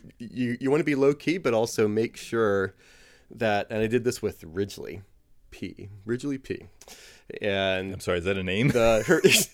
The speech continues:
Speaker 1: <laughs> yeah, yes. Uh,
Speaker 2: <laughs> Can you spell that?
Speaker 1: so, uh, uh, P is the last initial. Uh, Ridgely was,
Speaker 2: Yes.
Speaker 1: w-, was the first, uh, Southern,
Speaker 2: Okay.
Speaker 1: Southern name.
Speaker 2: Can you,
Speaker 1: So
Speaker 2: can you spell Ridgely for me? I'm just curious.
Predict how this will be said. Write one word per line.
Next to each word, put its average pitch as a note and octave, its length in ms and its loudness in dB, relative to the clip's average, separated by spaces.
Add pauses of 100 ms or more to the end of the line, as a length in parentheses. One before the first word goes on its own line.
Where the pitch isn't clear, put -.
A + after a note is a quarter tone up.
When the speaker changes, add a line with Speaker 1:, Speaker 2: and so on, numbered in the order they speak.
(340)
Speaker 1:
<laughs> - 160 -20
yeah, - 180 0 (280)
yes. - 280 -4 (240)
Uh, A2 300 4
Speaker 2:
<laughs> - 40 -4
Can D3+ 80 -2
you C#3+ 40 2
spell - 300 2
that? F3 180 6
Speaker 1:
so, F3 300 6
uh, D3 180 6 (240)
uh, C3+ 160 6 (500)
P G#3 140 2
is E3 120 8
the C#3+ 60 4
last B2 220 4
initial. F#2+ 400 -4
Uh, G2 160 -4 (200)
Ridgely G#2 580 -2 (180)
was, F#2 400 -4
Speaker 2:
Yes. F2+ 220 -14
Speaker 1:
w-, A#2 200 -8 (200)
was A2 160 -4
the - 80 -18
first, - 260 -10
uh, - 140 2 (140)
Southern, G#2+ 440 0 (180)
Speaker 2:
Okay. F#2+ 200 -2
Speaker 1:
Southern G#2+ 260 0
name. G2 140 -4
Speaker 2:
Can - 180 0
you, A2+ 60 6
Speaker 1:
So A2+ 40 2
Speaker 2:
can A2 100 -2
you A#2 60 0
spell G#2 200 0
Ridgely A#2 280 -2
for B2 200 -10
me? B2+ 100 -2
I'm F2+ 60 -6
just E2 220 -12
curious. - 420 -18